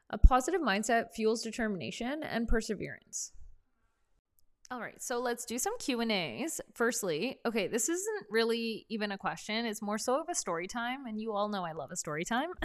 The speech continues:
<laughs> I heard the story on the morning show. I think it was the morning show, but it was about a bridesmaid that is bailing on her best friend's wedding to go to a Taylor Swift concert. And she apparently just told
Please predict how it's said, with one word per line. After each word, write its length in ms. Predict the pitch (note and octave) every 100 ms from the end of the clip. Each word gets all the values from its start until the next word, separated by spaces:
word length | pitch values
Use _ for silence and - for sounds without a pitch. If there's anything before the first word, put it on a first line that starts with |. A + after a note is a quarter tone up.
| D4+ - F#4+ -
<laughs> 520 | - - - - -
I 100 | B3+
heard 180 | D#4 E4
the 80 |
story 480 | G#4 C4+ B3 B3+ C4 -
on 400 | G#3+ A3 A3 G#3+ -
the 80 | G#3
morning 340 | G#3 F3+ G3 A#3+
show. 240 | D#4 D#4
I 100 | -
think 180 | - G3
it 80 | G#2+
was 100 | D#3
the 100 | D#3+
morning 280 | D3 D3+ D#3
show, 240 | - E3 - - -
but 180 | A#3+ A#3
it 100 | -
was 140 | B3+
about 220 | D4 E4 E4
a 40 |
bridesmaid 680 | A#3 F#3+ G#3 B3+ C4+ D#4 B3
that 120 | G#3
is 100 | G#3
bailing 360 | F#3+ F3 G3
on 80 | G#3+
her 80 | G3+
best 240 | E3 D#3
friend's 200 | - G3
wedding 380 | F#3 C#3 D#3+ C4+ C#4
to 80 |
go 100 | A3
to 140 | G#3 A3
a 100 | G#3+ -
Taylor 280 | - G3 G3
Swift 240 | - E3
concert. 460 | - F#2 - - G1+ _ _ _ _ _ _ -
And 280 | A3 G#3+ G#3+
she 220 | A#3+ A3
apparently 440 | G#3 A#3 A3 -
just 160 | C#4+ -
told 360 | A#3 G#3+ A3